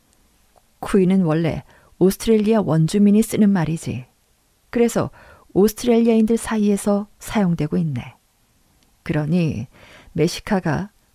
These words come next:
보스콤 호수에서 만나기로 약속한 상대는 오스트레일리아에서 살던 사람이었을 가능성이 높아지네." "그럼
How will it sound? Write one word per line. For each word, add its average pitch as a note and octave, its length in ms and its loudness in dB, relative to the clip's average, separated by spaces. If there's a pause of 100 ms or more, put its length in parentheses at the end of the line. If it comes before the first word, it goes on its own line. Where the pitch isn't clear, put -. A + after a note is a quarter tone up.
(120)
보스콤 A3+ 500 0
호수에서 A#3+ 500 -2
만나기로 G3 580 0
약속한 - 420 -4
상대는 F#3+ 580 -2 (540)
오스트레일리아에서 G3+ 840 0
살던 A3 400 -2
사람이었을 G3+ 640 0
가능성이 F3+ 680 0
높아지네." D#3 640 -6 (1200)
"그럼 A3+ 680 -2